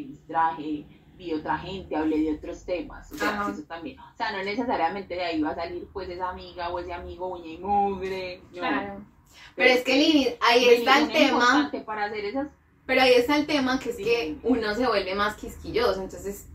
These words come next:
Speaker 2: ta-, es peor.
Speaker 1: Exacto.
Speaker 2: Porque igual uno, uno ya no se hace amigo de cualquiera, sino que uno es también como que, "Ay, me gusta esto, me gusta esto, esto no me gusta tanto", y la, la, la. Entonces ahí es
Speaker 1: Sí, pero,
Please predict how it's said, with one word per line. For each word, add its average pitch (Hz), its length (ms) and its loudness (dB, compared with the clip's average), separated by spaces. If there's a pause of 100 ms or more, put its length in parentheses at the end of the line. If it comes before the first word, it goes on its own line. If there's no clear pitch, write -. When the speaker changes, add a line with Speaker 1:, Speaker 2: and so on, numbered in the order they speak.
Speaker 2:
ta-, - 100 -8
es 202 200 -2
peor. 202 560 2
Speaker 1:
Exacto. 151 580 -4 (260)
Speaker 2:
Porque 240 280 -2
igual 220 260 4 (100)
uno, 269 360 4
uno 226 320 0
ya 269 180 4
no 277 340 6
se 285 100 2
hace 269 160 2
amigo 277 260 2
de 226 120 -2
cualquiera, 214 720 -4
sino 202 240 -6
que - 100 -10
uno 240 80 -4
es 233 140 -8
también 269 320 4
como 262 280 2
que, 165 280 -4 (840)
"Ay, 285 240 8
me 269 140 6
gusta 254 360 0
esto, 254 220 -2
me 247 120 -4
gusta - 380 -2
esto, 233 320 -2
esto 233 300 -2
no 247 60 0
me 254 140 0
gusta 247 300 -4
tanto", 254 520 0
y - 60 -4
la, 104 120 -4
la, 190 120 -4
la. - 220 -10 (140)
Entonces 190 220 -6
ahí 170 320 -4
es - 340 -16 (580)
Speaker 1:
Sí, 277 280 -2
pero, 254 160 0